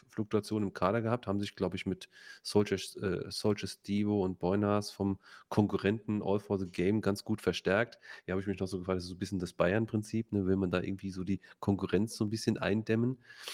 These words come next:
Ähm, wir haben jetzt eben noch mal gegen sie gespielt, äh, gerade Boynhaas, äh, da vorne, äh, ist ein offensiver Allrounder, den kannst du in den Sturm spe-, äh, stellen, wo er wahrscheinlich auch dann für den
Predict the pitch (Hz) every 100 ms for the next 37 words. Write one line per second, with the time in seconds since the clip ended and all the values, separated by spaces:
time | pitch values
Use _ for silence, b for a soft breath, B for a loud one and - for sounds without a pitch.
0 | B B _ 92 98 95 95 90 95 113
1 | 104 123 120 120 117 117 113 110 - 117
2 | 107 - 90 - 92 - 95 95 87 95
3 | 95 95 95 - B B B 90 92 90
4 | 92 95 92 90 85 92 95 - 90 92
5 | - - 90 95 90 85 85 95 87 82
6 | 117 - 90 - 107 107 - 104 101 -
7 | - - 101 98 90 92 87 120 - 95
8 | 95 95 92 92 87 92